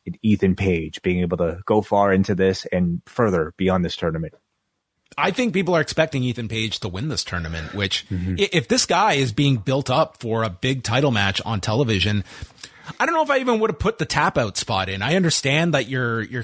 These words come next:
Speaker 2: trying to hedge here for Eddie Kingston. I think there's also certain times where it's, it's more about the guy that needs,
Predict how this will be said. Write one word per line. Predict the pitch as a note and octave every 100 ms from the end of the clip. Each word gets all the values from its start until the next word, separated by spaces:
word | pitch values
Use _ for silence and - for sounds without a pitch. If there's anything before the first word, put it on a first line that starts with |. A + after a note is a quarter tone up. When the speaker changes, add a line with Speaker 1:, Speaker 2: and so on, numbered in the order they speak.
| - -
Speaker 2:
trying | D#3 C#3
to |
hedge | G2 C3+ D3
here | D#3 D#3 D#3+
for | - A#2+ G#2 G2+
Eddie | C#3 C3+
Kingston. | - C3 - D#3+ E3 E3 - -
I | -
think | F#3+
there's | D#3+
also | F3 F#3+ E3
certain | F#3 E3
times | C3 C#3+ D#3+ B2+ A2
where | A#2 A2 G#2 G#2 -
it's, | B2 - - _ _ _ _ _ -
it's | A2+ B2+
more | B2 C3+ B2+
about | A#2 B2 A#2+ A#2+ _ _ -
the |
guy | B2 B2 C3+
that | A#2+ G#2+
needs, | B2+ C#3+ D#3+ D3 -